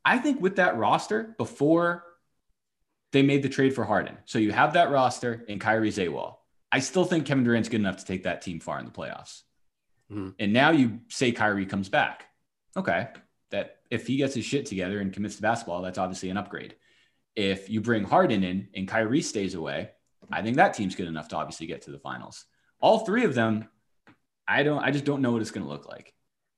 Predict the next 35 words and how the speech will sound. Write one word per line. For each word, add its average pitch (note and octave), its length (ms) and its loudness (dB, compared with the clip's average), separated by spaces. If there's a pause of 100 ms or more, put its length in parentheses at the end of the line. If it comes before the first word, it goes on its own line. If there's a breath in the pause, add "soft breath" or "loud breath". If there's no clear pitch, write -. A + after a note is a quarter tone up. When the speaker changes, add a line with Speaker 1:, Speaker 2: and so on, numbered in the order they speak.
(220)
Speaker 1:
And G2 80 -4
I G2+ 60 0
know A#2 140 0
that A#2 100 0
sounds A#2 200 -2
cliche. A2+ 440 0
We A2 80 2
had F#2+ 100 -4
the - 40 -12
same A2 200 0
conversation A#2+ 600 0
with G2+ 180 -6
Miami G2+ 480 -2
in G#2 100 -4
their G2 160 -4
first G#2+ 320 -6
years. G#2+ 380 -2 (560)
Um, E2+ 600 -6 (260)
I F#2 80 -2
just G#2+ 260 -8
think G#2+ 160 -2
this G#2+ 200 -6
is F2 120 -8
still G2+ 320 -2
different. C2+ 380 -10 (300)
It's - 120 -18
different A2 300 -2
than G#2 140 0
the G2 60 -2
Heat. F2 360 -4 (240)
It's - 80 -20
different G2 280 -6
than F2+ 80 -4
the F2 60 -10
Celtics. - 560 -10